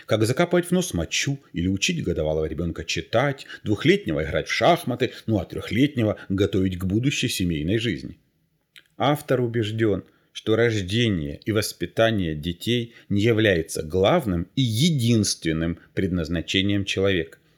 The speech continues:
И рождение, и воспитание представляет собой лишь одну, возможно, самую большую и самую-самую важную сторону многогранника, которая ни при каких обстоятельствах не должна перекрывать другие его стороны.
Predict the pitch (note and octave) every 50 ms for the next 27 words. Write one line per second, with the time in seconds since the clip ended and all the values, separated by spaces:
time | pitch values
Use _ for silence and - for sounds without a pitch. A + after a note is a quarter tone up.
0 | _ _ _ _ _ _ - C3+ C#3+ C#3+ B2+ A2+ A2 A2 A#2 C3 C#3 C3 A#2 F2+
1 | E2 E2+ F#2 - _ - B2+ A#2 C3+ - - - - A#2 - - B2+ C3 B2 A#2
2 | G2 F2 D2+ - - _ _ _ _ _ _ _ - C#3 B2+ - - D#3 D#3 D#3+
3 | F3+ F3+ E3+ D#3+ D#3+ - - E3 D3+ D#3 F#3 F3+ F3 - - - D3 E3 - -
4 | - - D3 C3 B2+ B2 G#2+ F#2 D#2+ - - - G#2 C#3 D#3 C#3+ E3+ F#3+ G3+ F3+
5 | E3+ F3+ F3 - - - A3+ A#3 G#3+ G3+ F3+ D#3 B2+ D3+ D3+ D3 C#3 - - -
6 | F#3+ E3 C3 A#2 A2+ - - - - G#3 G3+ F#3 F3 E3 D3+ - - E3 D#3+ E3+
7 | E3 D#3 C#3 A#2 B2+ C3 B2 G2+ F#2+ G2 F#2 F2 E2+ - - - - - - -
8 | C#3+ C3 A#2+ A2+ G#2+ G#2+ G2+ G2 G2+ G#2+ G2+ B2 D3+ F#3 F3 C#3+ G2+ E2 - -
9 | - - _ - - - - C#3+ - - B2 A#2+ A2+ G#2+ - - _ - F#3+ A3
10 | - E3+ A#2 - - G#2 - - C3 - B2 - - - - A2+ B2 D#3 E3 -
11 | - F#2 - - - - - - - - - - A2 A#2+ A#2+ B2 B2 B2 - E3+
12 | - - - G#2+ G#3+ - - C3 C3+ D3+ C#3+ C#3+ - - - _ - C#3 A#2 B2+
13 | C#3 C#3 B2+ A#2 A2+ F#2+ D2+ D2 D#2+ E2+ F2 G2+ - - - - G2+ F2 - -
14 | - -